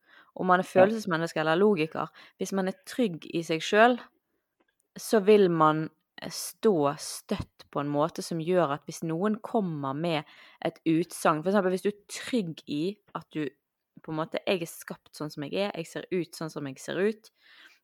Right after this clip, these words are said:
Speaker 1: Og hvis da noen kommer bort til deg og sier at du er stygg, så står du støtt i deg selv da. Eh,
Speaker 2: Mm.
Speaker 1: og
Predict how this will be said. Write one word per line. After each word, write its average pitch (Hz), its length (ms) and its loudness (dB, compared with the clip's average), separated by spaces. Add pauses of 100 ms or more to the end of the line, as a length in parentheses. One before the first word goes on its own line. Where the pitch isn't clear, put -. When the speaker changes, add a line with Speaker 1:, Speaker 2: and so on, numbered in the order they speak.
Speaker 1:
Og 190 80 2
hvis 202 160 0
da 226 140 6
noen 190 260 0
kommer 156 440 0
bort 170 220 -6
til 147 120 -4
deg 147 100 -2
og - 40 -12
sier 156 260 -4
at - 80 -12
du 147 80 -2
er - 60 -14
stygg, 220 320 0 (520)
så 214 160 -6
står 220 320 6
du 175 80 -4
støtt - 560 -8
i 143 80 0
deg 160 120 -2
selv 147 400 2
da. 226 60 2 (440)
Eh, 170 260 2
Speaker 2:
Mm. 233 140 -4
Speaker 1:
og 190 60 -2